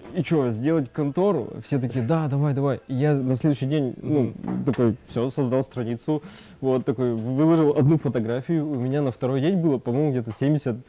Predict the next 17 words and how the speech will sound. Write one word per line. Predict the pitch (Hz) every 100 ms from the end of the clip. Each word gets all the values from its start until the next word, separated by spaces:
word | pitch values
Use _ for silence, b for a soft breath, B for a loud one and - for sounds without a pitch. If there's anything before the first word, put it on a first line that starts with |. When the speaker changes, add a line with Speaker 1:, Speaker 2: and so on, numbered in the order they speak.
| B
Speaker 1:
се-, | - 151
около | 160 165 165
семидесяти | 143 147 147 139 -
заказов. | 120 117 156 170 110 123 180 170
И | 120
я | 139
такой, | 147 139 131 - B -
«Ого, | 113 135 127 - B B
так | 131
это | 120 123
шо | - 160
получается? | 120 107 110 - 113
Это | 120
ж | -
можно | 135 139 131
деньги | 135 147 180
зарабатывать». | 160 143 120 117 104